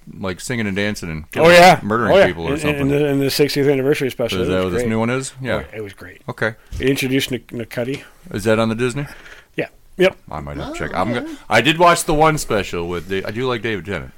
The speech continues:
Speaker 2: Yeah.
Speaker 1: So I watched the one. I'm like,
Speaker 2: Well,
Speaker 1: "Okay,
Speaker 2: there,
Speaker 1: that's
Speaker 2: there's,
Speaker 1: pretty
Speaker 2: there's
Speaker 1: good."
Speaker 2: three of them that came out in
Speaker 1: Okay.
Speaker 2: that same. It was, it was weekly.
Speaker 1: Hmm.
Speaker 2: It was the one that, the one with David Tennant, and then he's in the second one and the third one. Well,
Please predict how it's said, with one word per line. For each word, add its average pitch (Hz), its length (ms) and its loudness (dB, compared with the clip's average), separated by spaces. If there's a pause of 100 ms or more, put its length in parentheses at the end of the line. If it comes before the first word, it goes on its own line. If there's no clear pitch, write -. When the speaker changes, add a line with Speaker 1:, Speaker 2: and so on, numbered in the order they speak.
(460)
Speaker 2:
Yeah. 135 360 6
Speaker 1:
So 113 140 -6
I 107 60 2
watched 123 320 2
the 123 60 -2
one. 127 240 2
I'm 110 80 -4
like, 107 100 -8 (160)
Speaker 2:
Well, 165 160 6
Speaker 1:
"Okay, 147 60 8
Speaker 2:
there, 156 100 6
Speaker 1:
that's 160 100 0
Speaker 2:
there's, 151 200 6
Speaker 1:
pretty 156 140 4
Speaker 2:
there's 156 140 6
Speaker 1:
good." - 80 -12
Speaker 2:
three 233 220 2
of 113 60 0
them 110 220 -4
that 107 180 -10
came 127 180 -2
out 123 220 0
in - 60 -2
Speaker 1:
Okay. 117 100 0
Speaker 2:
that 160 120 0
same. 120 240 -4
It 127 120 -2
was, 123 120 -4
it 143 120 -6
was 135 180 0
weekly. 117 400 -2 (460)
Speaker 1:
Hmm. 240 100 -2 (320)
Speaker 2:
It 123 80 -6
was 113 140 -4
the 120 80 -4
one 127 100 4
that, 117 220 2 (340)
the 120 140 -4
one 135 160 4
with 127 80 -2
David 127 260 2
Tennant, 127 260 4
and 117 80 -2
then 117 160 0
he's 120 240 -2
in 117 120 -2
the 113 100 -2
second 123 300 0
one 120 140 0
and 117 140 -2
the 110 60 -6
third 123 260 -2
one. 113 220 -4 (220)
Well, 117 260 -2